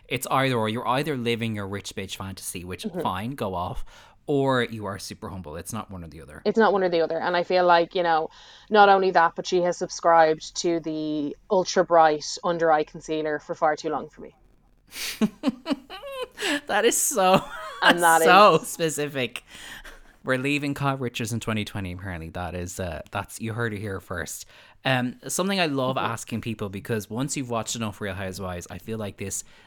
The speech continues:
Speaker 1: lives in the back of your brain, whether you wanted to or not. Um, you're on the show tomorrow. They say to you, "Carla, we desperately need a tagline." What are you choosing and why?
Speaker 2: Okay, so I'm choosing this 'cause I feel like it encompasses a bit of me.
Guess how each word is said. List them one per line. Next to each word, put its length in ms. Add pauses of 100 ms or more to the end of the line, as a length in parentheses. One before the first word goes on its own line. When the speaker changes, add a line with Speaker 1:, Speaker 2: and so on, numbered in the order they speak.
(100)
Speaker 1:
lives 480
in 140
the 80
back 260
of 60
your 100
brain, 360
whether 200
you 100
wanted 300
to 140
or 120
not. 340 (400)
Um, 260
you're 180
on 220
the 60
show 280
tomorrow. 380
They 80
say 240
to 100
you, 60
"Carla, 340
we 140
desperately 520
need 200
a 40
tagline." 600 (360)
What 260
are 40
you 100
choosing 500
and 140
why? 280 (260)
Speaker 2:
Okay, 380
so 180
I'm 220
choosing 400
this 340
'cause 160
I 80
feel 340
like 300 (260)
it 300 (120)
encompasses 1120
a 140
bit 140
of 80
me. 260